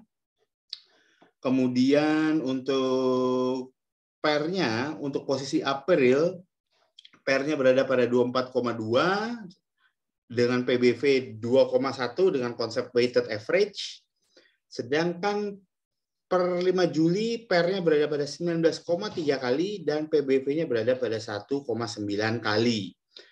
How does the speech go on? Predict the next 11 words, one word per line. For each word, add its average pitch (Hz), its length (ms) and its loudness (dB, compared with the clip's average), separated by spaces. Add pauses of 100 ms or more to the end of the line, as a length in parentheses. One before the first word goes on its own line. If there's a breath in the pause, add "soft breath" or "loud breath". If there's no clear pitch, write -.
(360 loud breath)
Ini 160 320 -2
menunjukkan 165 960 0
bahwa, 139 640 -2 (480)
eh, 107 960 -6 (720)
ya, 180 240 2
penurunan 156 400 2
I 156 240 4
S 147 160 -6
G 147 240 -2
itu 220 240 2
membuat 147 480 -2